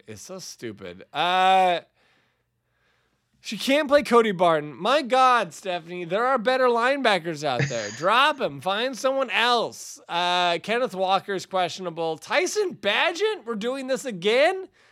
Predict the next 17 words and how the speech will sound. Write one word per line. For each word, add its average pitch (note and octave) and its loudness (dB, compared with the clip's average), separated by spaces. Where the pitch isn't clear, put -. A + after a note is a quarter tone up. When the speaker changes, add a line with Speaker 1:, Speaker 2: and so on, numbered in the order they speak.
Speaker 2:
Oh, C#3+ 8
'cause C#3+ 8
she D3 6
has C3+ 6
Pur-, D3 4
she C#3 0
had A2 4
Purdy, B2+ 4
that's F#2+ 2
why. C#2+ -2
Speaker 1:
I A#3 0
know, D#4+ 4
Speaker 2:
Mm. - -6
Speaker 1:
I A#3 -2
know. E4 2
Pick B3 0
up, D4 6